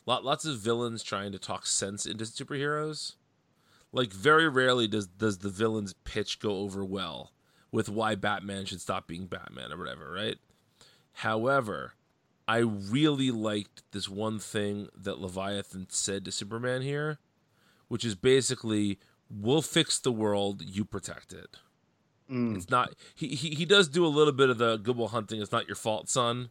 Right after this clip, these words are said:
Speaker 1: uh, talk to him.
Speaker 2: <laughs>
Speaker 1: But,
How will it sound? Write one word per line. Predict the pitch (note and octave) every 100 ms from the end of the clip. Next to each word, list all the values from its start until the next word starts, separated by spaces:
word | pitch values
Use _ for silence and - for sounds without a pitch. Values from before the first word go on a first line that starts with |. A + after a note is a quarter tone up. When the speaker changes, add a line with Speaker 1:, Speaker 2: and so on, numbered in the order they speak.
| _ _ - -
Speaker 1:
uh, | - F#3
talk | - C3 C3 -
to | D3+
him. | C#3 D3 C#3+
Speaker 2:
<laughs> | - - - -
Speaker 1:
But, | G2 C#3 B2+